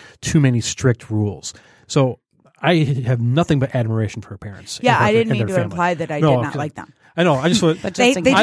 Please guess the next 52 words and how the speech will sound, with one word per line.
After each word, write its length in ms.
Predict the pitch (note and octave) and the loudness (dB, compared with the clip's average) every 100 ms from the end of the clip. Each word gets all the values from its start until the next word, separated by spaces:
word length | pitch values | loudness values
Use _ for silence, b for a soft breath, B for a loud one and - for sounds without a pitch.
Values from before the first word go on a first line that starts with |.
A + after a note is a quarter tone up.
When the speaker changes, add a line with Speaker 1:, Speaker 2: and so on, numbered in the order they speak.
| G#3+ | 4
Speaker 2:
just 40 | |
Speaker 1:
I 40 | C4+ | 2
Speaker 2:
had 100 | C4 | 2
a 40 | |
Speaker 1:
just 80 | - | -2
Speaker 2:
class 400 | A3 A#3 A3 F#3 | 0 4 2 0
about 280 | F3 D#3+ D#3+ | -2 0 0
them, 180 | E3 D#3 | -4 -2
I 120 | D#3 | -4
guess. 320 | D#3+ D3+ D3 | -4 -6 -4
It 100 | G#3 | -4
was, 320 | F#3 F#3 D#3+ - B B | 0 -2 -4 -14 B B
it 120 | G3 | -2
was, 220 | A3 F3 - - | 0 -2 -8 -8
it 120 | F#3+ | -6
was 220 | - - | -6 -8
just 320 | - F3 E3+ | -4 -4 -4
a 60 | A3 | -8
standard. 600 | - C4 G4+ A3 - - _ _ | -2 -2 0 -2 -4 -16 _ _
Speaker 1:
Yeah. 200 | C#3 G2 _ | -4 -4 _
Speaker 2:
It 80 | A#3 | 0
wasn't 420 | C4+ A#3 A#3+ G3+ | 2 2 -4 -2
Speaker 3:
And 80 | A#3 | -2
it 80 | C4+ | -2
was 140 | B3+ | -2
okay. 500 | C4 D#4+ B3 C3+ C3 - | -2 -2 -4 -8 -12 0
Speaker 2:
Right. 320 | G4 F#4+ - _ - | 2 2 -6 _ 0
And 160 | A#3+ | 0
I, 200 | - B3 | 2 0
right. 360 | F3 D4+ C4 - | 2 2 2 -2
I'm 220 | F#3 G3+ | -4 -2
n-, 60 | - | 0
I 140 | F#3+ | 0
wasn't 380 | G3 G3 F3+ - | 2 0 -2 -10
even 340 | - G3 F#3 F3+ | -10 -8 -6 -8
trying 220 | - F#3+ | -6 -4
to, 100 | E3+ - B B | -4 -6 B B
I'm 100 | A3 | -4
just 140 | A3+ | -2
saying 220 | B3+ A3 G#3 | -2 -4 0
you, 80 | G#3 | 0
Speaker 3:
Yeah. 140 | F3+ | 0
Speaker 2:
from 300 | - D#3+ A3+ | -4 0 0
that 180 | G3+ D#3 | 2 0
one 240 | G3+ A3 A3 | 0 0 0
side 360 | C4 D4 A#3+ | 0 0 0
where 200 | F3+ F#3 | 0 2
everything 380 | G3+ G3+ G3 G3+ | 2 2 0 -4
was 200 | F#3+ D#3+ | -6 -4
meant 240 | F#3+ F#3 - | -4 -4 -4
to 100 | G3 | -4
be 300 | F3 E3+ | -2 -2